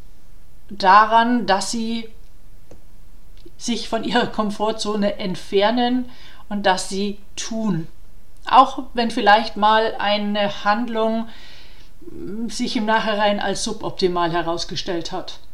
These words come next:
Aber wir können ja nur durch Ausprobieren erkennen, ob etwas sinnvoll ist, uns weiterbringt oder eben nicht.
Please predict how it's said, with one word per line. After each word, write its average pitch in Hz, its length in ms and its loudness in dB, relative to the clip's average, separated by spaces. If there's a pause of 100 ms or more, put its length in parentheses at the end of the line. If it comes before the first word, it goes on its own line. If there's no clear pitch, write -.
(180)
Aber 220 420 6
wir 247 180 0
können 247 320 4
ja 233 180 10
nur 240 180 6
durch 220 320 -2
Ausprobieren 214 720 4
erkennen, 226 720 0 (260)
ob 208 220 4
etwas 202 400 2
sinnvoll 240 720 2
ist, 262 320 2
uns 185 280 -4
weiterbringt 208 720 0
oder 180 260 -4
eben 202 240 -4
nicht. - 380 -4